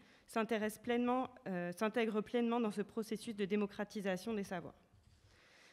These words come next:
En effet, les livres de cuisine sont rédigés pour beaucoup par des fonctionnaires chevronnés dans des domaines précis.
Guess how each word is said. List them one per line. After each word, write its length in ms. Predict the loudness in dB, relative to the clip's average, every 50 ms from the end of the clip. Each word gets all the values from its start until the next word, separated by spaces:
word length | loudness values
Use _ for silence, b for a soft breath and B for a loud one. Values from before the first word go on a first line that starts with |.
| B B B
En 120 | 2 4
effet, 200 | 4 4 2 2
les 120 | 0 2
livres 280 | 2 2 2 2 0 0
de 100 | 0 -2
cuisine 340 | -4 -4 -6 -4 -2 -2 -2
sont 160 | -2 -4 -4
rédigés 420 | -2 -2 -2 -2 -4 -2 -2 -2
pour 180 | -2 -4 -6 -4
beaucoup 360 | 0 0 0 0 0 -4 -4
par 160 | -2 -2 -2
des 120 | -2 -4 -4
fonctionnaires 500 | -4 -6 -6 -4 -4 -4 -2 -4 -4 -6
chevronnés 600 | -4 -4 -2 -2 -2 -2 -2 -2 0 0 0 -2
dans 140 | -2 -2 -2
des 120 | -2 0
domaines 280 | 0 0 0 0 0 -2
précis. 480 | -4 -4 -6 -6 -6 -8 -12 -12 -12